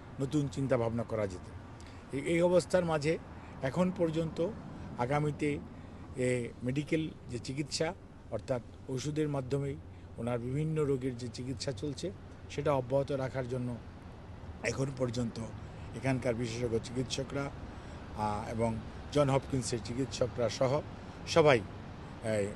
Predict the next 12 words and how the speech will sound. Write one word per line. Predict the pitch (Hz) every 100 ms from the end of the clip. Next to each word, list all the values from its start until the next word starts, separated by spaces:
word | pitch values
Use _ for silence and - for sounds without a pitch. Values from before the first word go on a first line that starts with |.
| - -
মোটামুটি | 117 120 117 110 113
একমত, | 110 127 147 - - - -
এবং | 117 120
সে | - - 143
অনুযায়ী | 139 131 123
চিকিৎসা | - 120 120 - 135
চলবে। | 139 131 139 170 - - - -
এবং | 117 120 117 - - - - -
এই | 131 131
চিকিৎসা | 147 151 147 151
চলা | - 135
অবস্থায় | 131 131 147 - - 180